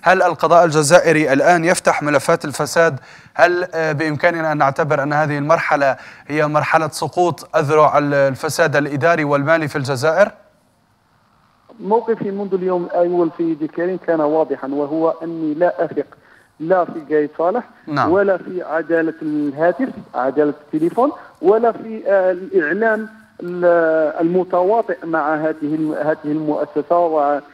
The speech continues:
Speaker 2: يعني، ه-، ممكن تكون حقيقة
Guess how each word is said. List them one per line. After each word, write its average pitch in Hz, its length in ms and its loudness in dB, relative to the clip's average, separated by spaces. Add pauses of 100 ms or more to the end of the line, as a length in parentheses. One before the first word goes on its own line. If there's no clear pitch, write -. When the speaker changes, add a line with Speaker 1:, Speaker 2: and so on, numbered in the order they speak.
(220)
Speaker 2:
يعني، 170 340 -2 (300)
ه-، 160 220 -4 (640)
ممكن 269 400 -2
تكون 196 400 -4 (360)
حقيقة 170 680 -4